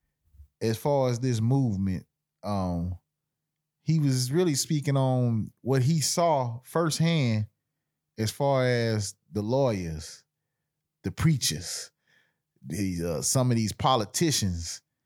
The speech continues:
Um, he saw it as them trying to gain notoriety and to really exploit the families that are really hurting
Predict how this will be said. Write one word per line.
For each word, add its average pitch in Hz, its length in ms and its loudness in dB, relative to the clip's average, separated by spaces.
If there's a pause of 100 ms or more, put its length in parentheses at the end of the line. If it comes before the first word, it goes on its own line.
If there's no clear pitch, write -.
(500)
Um, 87 580 -2 (1300)
he 190 280 0
saw 143 360 2
it 131 120 0
as 120 380 0
them 143 260 2
trying 123 520 0
to 110 540 -2
gain 120 380 0
notoriety 113 840 0 (1000)
and 95 460 0
to 98 540 -2
really 120 280 0
exploit 151 540 -2
the 117 80 -6
families 120 520 0
that 110 140 2
are 98 120 2
really 131 280 2
hurting 95 640 -2